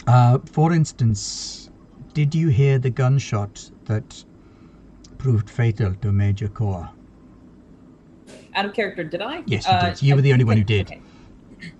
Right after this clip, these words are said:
Speaker 1: You heard the gunshot, you
Speaker 2: Affirmative.
Speaker 1: recognized it as projectile fire, and then you were moving.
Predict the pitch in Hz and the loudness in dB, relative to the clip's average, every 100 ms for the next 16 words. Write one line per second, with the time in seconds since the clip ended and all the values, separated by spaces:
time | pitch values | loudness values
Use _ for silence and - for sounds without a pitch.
0 | - - 127 147 131 139 131 131 123 113 | -10 4 6 6 6 4 6 4 2 0
1 | - 233 127 - 120 127 117 101 120 113 | 2 4 4 2 0 2 2 0 -2 -4
2 | 101 107 104 120 - 101 95 - 101 101 | -2 -2 0 -2 -2 -2 -2 -4 -2 0
3 | 104 - 110 110 107 104 107 107 104 120 | 0 0 -2 -2 0 0 0 0 2 2
4 | 117 101 95 92 | 2 2 -2 -2